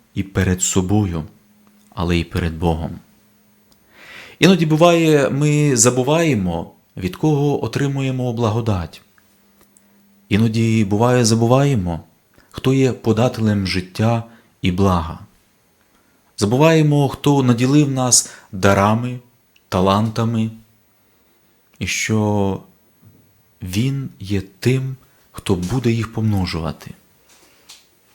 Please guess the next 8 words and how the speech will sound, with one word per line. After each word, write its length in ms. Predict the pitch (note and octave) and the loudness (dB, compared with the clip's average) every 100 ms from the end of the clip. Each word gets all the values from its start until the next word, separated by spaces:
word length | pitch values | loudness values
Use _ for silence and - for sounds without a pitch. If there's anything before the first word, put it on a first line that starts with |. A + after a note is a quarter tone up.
| _ - - - - - - - | _ -20 -20 -20 -20 -20 -10 2
Іноді 600 | C#3+ D3 D3+ D3+ C#3+ - | 2 4 6 6 4 2
варто 640 | F#2+ B2+ D3 D3 C#3+ C#3 - | 0 2 2 2 0 0 0
відмовитися 1080 | A#2+ G#2+ B2+ D3 A2 - F2+ - F#2+ E2+ - | -2 -2 0 2 0 -2 -2 -2 -2 -6 -6
від 340 | G2+ F#2+ F#2+ - | -4 -4 -4 -2
того, 460 | C#3 C3 F2 D#2 - _ _ - | 0 0 -2 -10 -12 _ _ -10
що 200 | - G#2 | -4 -2
є 160 | F#2+ | 0
несправедливе, 920 | F2+ G#2 C3 - B2 A#2+ A2+ F#2+ E2 | 2 2 0 -2 -2 -2 -2 -4 -6